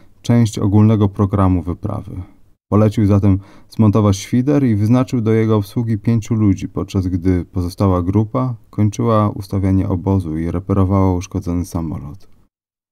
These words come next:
Na początek wierceń wybrano skały, które wyglądały na najbardziej miękkie. Piaskowiec oddalony od obozu o mniej więcej ćwierć mili. Świder uporał się z nim bardzo łatwo, bez potrzeby dokonywania dodatkowych dynamitowych strzałów.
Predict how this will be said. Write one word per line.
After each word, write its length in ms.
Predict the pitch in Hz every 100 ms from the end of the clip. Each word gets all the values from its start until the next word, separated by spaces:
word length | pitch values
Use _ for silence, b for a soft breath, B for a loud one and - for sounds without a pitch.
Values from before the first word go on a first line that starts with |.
| _ _ 110
Na 60 |
początek 460 | 104 127 170 165 120
wierceń 560 | 131 147 143 165 170
wybrano 500 | 139 135 117 120 123
skały, 520 | 117 - 120 - 107 110
które 280 | - 107
wyglądały 520 | 101 101 107 107 107 107
na 100 | 101
najbardziej 480 | 101 98 98 92
miękkie. 560 | 95 90 85 78 - 95 - _
Piaskowiec 640 | 95 95 - 110 123 127 -
oddalony 560 | 95 90 92 98 98
od 100 | 95
obozu 460 | 95 92 101 95 90
o 80 | 95
mniej 200 | 95 98
więcej 340 | 104 98 90
ćwierć 440 | - 110 101 -
mili. 400 | 95 80 78 80 98 b b b b _ -
Świder 500 | - 180 156 104 92
uporał 400 | 98 - 160 151
się 280 | - 135 127
z 80 | 110
nim 340 | 123 120 110
bardzo 300 | 104 107 110
łatwo, 380 | 107 104 - 90
bez 200 | 82 98
potrzeby 480 | - 101 - 104 101
dokonywania 680 | 98 101 101 95 104 101 95 B B -
dodatkowych 600 | 107 98 123 110 107 92
dynamitowych 680 | 92 101 98 98 98 90 90
strzałów. 680 | - - 80 82 - 98